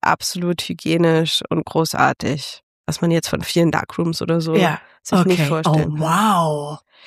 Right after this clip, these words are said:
Speaker 1: Genau, und so ein, so ein Ort, mit dem, an dem man zum Beispiel hingeht, bewusst mit einer Person, die man kennt oder so, finde ich, ist eine, eine richtig schöne Sache.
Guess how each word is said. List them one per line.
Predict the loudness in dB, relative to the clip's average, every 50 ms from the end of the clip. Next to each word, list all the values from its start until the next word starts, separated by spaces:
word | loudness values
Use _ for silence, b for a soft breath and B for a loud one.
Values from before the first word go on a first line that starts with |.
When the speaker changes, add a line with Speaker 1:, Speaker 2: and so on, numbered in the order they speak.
| B B B B B
Speaker 1:
Genau, | 0 2 4 4
und | 4 4
so | 4 2
ein, | 2 2 B B B B B -4
so | 0 2
ein | 2 2 2 4
Ort, | 4 6 6 4 2 -2 -8 -8
mit | -8 -8 -8 -8 -8
dem, | -6 -6 -4
an | -4 -2 0
dem | 2 2 2
man | 2 0
zum | 0 0 0
Beispiel | 0 0 -2 -4 0
hingeht, | 2 4 4 4 4 2 2 0 0
bewusst | -2 -2 0 0 0 -2 -2 -2
mit | -4 -4 -4 -2 -2
einer | 0 2 2 0
Person, | 0 0 -2 0 2 2 2 2 2
die | 2
man | 2 2 0 -2
kennt | -2 0 0 0 0 0
oder | -2 -2 -2 0
so, | 0 -2
finde | -2 0 0 0 0
ich, | -2
ist | -4 -6 -4
eine, | -2 -2 -2 -4 -4
eine | -4 -2 -2
richtig | -2 -4 -4 -4 -4 -4 -2
schöne | 0 0 2 2 2 2
Sache. | 2 2 0 2 2 0 0